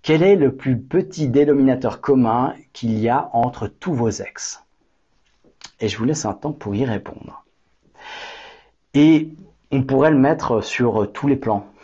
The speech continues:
Hein, les ex, mais ça peut être tout, euh, si vous avez changé de travail plusieurs fois, eh bien, les différents travails que vous avez faits. Voilà. Euh,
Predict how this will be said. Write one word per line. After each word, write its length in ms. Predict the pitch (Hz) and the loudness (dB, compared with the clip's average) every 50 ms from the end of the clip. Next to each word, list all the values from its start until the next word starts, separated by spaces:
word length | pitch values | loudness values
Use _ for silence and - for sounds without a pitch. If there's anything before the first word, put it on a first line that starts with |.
| - - - - - - _ _ _ - _ _ - | -20 -20 -20 -20 -20 -20 _ _ _ -20 _ _ -6
Hein, 260 | 101 101 95 101 104 - 101 104 98 95 95 95 92 92 92 - - | -4 -4 -4 -4 -6 -6 -6 -6 -6 -6 -6 -8 -8 -8 -8 -6 -4
les 240 | 98 104 107 95 90 | -4 -4 -2 -2 -2
ex, 240 | 90 117 113 - | -2 -2 -4 -4
mais 80 | 110 98 | -6 -6
ça 120 | - 101 | -4 -6
peut 120 | - - 98 | -6 -4 -4
être 220 | 98 - - 101 | -4 -2 -4 -6
tout, 500 | 98 - - 127 127 131 131 127 127 117 | -6 -6 -4 -2 0 2 2 2 4 2
euh, 140 | 104 101 95 - - - - | 2 2 0 -4 -8 -14 -16
si 140 | - - - | -14 -10 -8
vous 120 | 104 95 107 | -4 -2 -2
avez 220 | 104 101 107 107 | 0 0 0 0
changé 340 | - - 104 101 95 113 110 | 0 -2 -4 -2 -2 -2 -4
de 40 | - | -4
travail 400 | - - 110 104 107 107 104 - | -4 -4 -2 0 0 0 -2 -2
plusieurs 340 | - 110 104 104 98 - | -6 -6 -4 -4 -4 -4
fois, 400 | - - 98 92 110 127 135 139 - - - - - | -6 -4 -2 0 2 2 2 0 -4 -10 -18 -18 -12
eh 40 | 90 | -6
bien, 440 | 90 107 110 110 117 110 90 95 95 - 127 - 64 | -4 -4 -2 -2 -2 -2 -4 -4 -6 -8 -12 -16 -14
les 140 | - 104 107 | -8 -6 -4
différents 380 | 101 107 - - 117 98 113 113 | -4 -4 -4 -4 -4 -4 -4 -6
travails 280 | - 110 95 98 113 | -4 -4 -2 -2 -2
que 120 | 113 - 107 | -2 -4 -4
vous 120 | 101 101 | -2 0
avez 140 | 107 104 98 | 0 0 0
faits. 320 | - - 95 80 76 - _ _ _ _ _ _ _ _ _ _ | -2 -6 -10 -10 -10 -14 _ _ _ _ _ _ _ _ _ _
Voilà. 300 | - - - 160 - - _ _ _ _ _ _ _ _ _ _ _ - - - - - - - - _ _ | -8 -8 -8 -8 -12 -16 _ _ _ _ _ _ _ _ _ _ _ -20 -20 -20 -20 -20 -20 -20 -20 _ _
Euh, 260 | - - 92 92 92 | -10 -8 -6 -6 -8